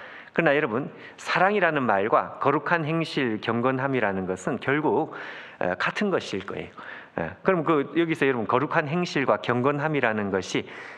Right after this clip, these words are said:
예, 이게 뭘 말씀하는 것인가? 어, 여러분, 이 거룩한 행실과 경건함이라는 말은요.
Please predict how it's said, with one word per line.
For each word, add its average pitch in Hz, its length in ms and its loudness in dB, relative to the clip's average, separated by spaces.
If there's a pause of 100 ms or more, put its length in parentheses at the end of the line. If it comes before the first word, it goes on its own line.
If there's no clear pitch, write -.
(200)
예, 101 100 4
이게 135 180 2
뭘 117 400 2 (200)
말씀하는 117 640 -2
것인가? 92 580 -2 (840)
어, 92 540 0 (920)
여러분, 170 320 2
이 165 240 0
거룩한 175 520 2
행실과 170 760 2
경건함이라는 127 1300 0
말은요. 110 540 0